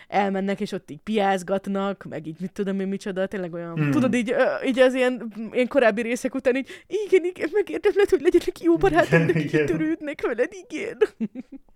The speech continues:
Speaker 1: Az Aurival való kapcsolata a Quote-nek meg szerintem olyan szép, hogy egy kicsit úgy azt érezni, hogy, hogy ugye beszélgettünk arról, hogy mondjuk milyen szép kapcsolata volt a szüleivel, és akkor én valahogy mindig azt éreztem, hogy így, ahogy mondjuk a Quote felé volt az anyukája, ő így azt az ilyen, ilyen gyengétséget, meg azt a törődéssel,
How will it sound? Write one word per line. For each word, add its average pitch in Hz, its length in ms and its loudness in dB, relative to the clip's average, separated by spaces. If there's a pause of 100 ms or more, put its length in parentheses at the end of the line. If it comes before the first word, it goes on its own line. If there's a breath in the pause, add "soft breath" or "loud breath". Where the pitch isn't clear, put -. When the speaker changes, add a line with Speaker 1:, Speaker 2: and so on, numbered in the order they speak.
(140)
Speaker 1:
Az 240 140 -2
Aurival 302 520 4
való 277 280 0
kapcsolata 277 680 -2
a 269 60 -4
Quote-nek 262 440 -6
meg 262 140 -6
szerintem 277 340 -8
olyan 185 300 -6
szép, 175 360 -8
hogy 175 160 -8
egy 180 140 -8
kicsit 180 300 -14
úgy 180 140 -8
azt 170 200 -8
érezni, 175 360 -8
hogy, 190 200 -8
hogy 196 120 -4
ugye 190 160 -4
beszélgettünk 185 580 -6
arról, 185 200 -2
hogy 190 100 -4
mondjuk 180 220 -8
milyen 190 320 -6
szép 165 220 -8
kapcsolata 175 500 -10
volt 170 340 -6
a 180 80 -8
szüleivel, 190 520 -2
és 208 100 -2
akkor 220 140 -4
én 208 60 -2
valahogy 214 220 -2
mindig 190 240 -6
azt 160 240 -8
éreztem, 156 440 -8
hogy 175 140 -8
így, 175 160 -8
ahogy 185 260 -2
mondjuk 190 320 -4
a 202 60 -4
Quote 196 300 -6
felé 180 240 -4
volt 175 240 -6
az 180 80 -8
anyukája, 185 560 -6
ő 196 140 -2
így 185 140 -6
azt 185 200 -8
az 160 80 -10
ilyen, 170 280 -8
ilyen 165 180 -8
gyengétséget, 160 640 -8
meg 165 100 -12
azt 165 160 -10
a 165 40 -8
törődéssel, 160 800 -10